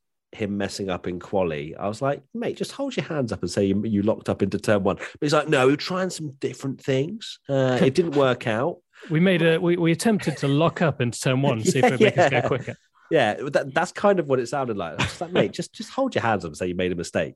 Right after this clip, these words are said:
Speaker 1: Like, you pushed too hard." Um, but yeah, obviously that mistake didn't help, uh, his race at all. He seemed to be a little bit off the pace of,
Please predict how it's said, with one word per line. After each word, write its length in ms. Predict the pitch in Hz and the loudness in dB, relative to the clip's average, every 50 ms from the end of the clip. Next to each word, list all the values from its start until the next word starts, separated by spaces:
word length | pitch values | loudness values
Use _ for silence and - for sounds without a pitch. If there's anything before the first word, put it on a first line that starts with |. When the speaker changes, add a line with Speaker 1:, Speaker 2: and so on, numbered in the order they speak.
| _ - | _ -4
Speaker 1:
Like, 200 | 90 90 90 107 | -4 -2 0 -2
you 100 | 107 107 | -2 0
pushed 240 | - 139 135 - | 0 -2 -2 0
too 140 | - 110 92 | 0 0 0
hard." 240 | 80 80 85 85 - _ _ - - - _ _ _ - | 0 0 -4 -6 -8 _ _ -20 -20 -20 _ _ _ -6
Um, 460 | 90 87 87 87 87 87 90 90 90 | -4 -2 -2 -2 -2 -4 -4 -8 -4
but 260 | - 117 110 107 - _ _ _ _ _ _ _ - | 0 0 0 0 -2 _ _ _ _ _ _ _ -8
yeah, 220 | 117 117 107 110 | -4 -2 -2 0
obviously 220 | 127 127 - 135 123 | -2 -2 -2 -2 -2
that 180 | 147 135 117 | -2 -2 -4
mistake 360 | 117 104 - 123 110 104 85 | -6 -6 -2 0 -2 -2 -2
didn't 240 | - 110 92 101 - | -6 -8 -8 -8 -8
help, 380 | - 104 98 90 - _ - - _ _ _ | -4 -4 -4 -4 -4 _ -18 -20 _ _ _
uh, 160 | - 92 78 - | -14 -12 -12 -12
his 200 | - 95 90 95 | -12 -12 -12 -4
race 300 | 104 95 92 90 - 101 | -2 -2 -2 -2 -4 -10
at 160 | 90 - - | -10 -6 -2
all. 260 | 110 110 107 104 107 _ - - _ _ | -2 0 0 -2 -6 _ -18 -20 _ _
He 80 | - 101 | -10 -2
seemed 160 | - 131 110 | 0 0 0
to 80 | - - | 0 0
be 80 | 113 | 0
a 60 | 107 | 2
little 440 | 107 107 113 117 120 117 - - 117 | 2 2 2 2 2 0 -2 -6 -4
bit 160 | 95 104 - | -2 -2 -4
off 180 | - 98 - - | -4 -8 -12 -12
the 80 | - 98 | -18 -8
pace 320 | - 107 101 95 - - | -4 -2 -2 -2 -4 -6
of, 120 | 107 98 | -10 -10